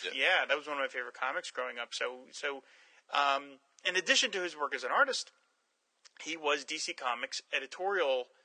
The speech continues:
Speaker 2: director in the late sixties, and he was responsible for many, many, uh, he basically did their cover designs for other artists to execute,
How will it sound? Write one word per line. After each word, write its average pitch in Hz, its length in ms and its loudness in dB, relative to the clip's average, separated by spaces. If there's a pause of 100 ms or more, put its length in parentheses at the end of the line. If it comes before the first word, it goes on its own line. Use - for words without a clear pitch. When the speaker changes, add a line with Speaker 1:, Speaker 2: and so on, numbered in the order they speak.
(120)
Speaker 2:
director - 580 -4
in 139 60 -8
the 131 80 -6
late 127 240 -4
sixties, - 500 -6 (340)
and 131 180 0
he 147 100 -4
was 151 160 -8
responsible 139 500 -2
for 139 160 -10
many, 143 400 2
many, 135 560 0 (100)
uh, 127 220 -2
he 151 180 -8
basically 170 280 -2
did 143 180 -10
their 131 140 2
cover - 260 2
designs 120 720 -8 (520)
for 147 220 -4
other 143 220 4
artists 135 340 4
to 139 140 -4
execute, - 500 -4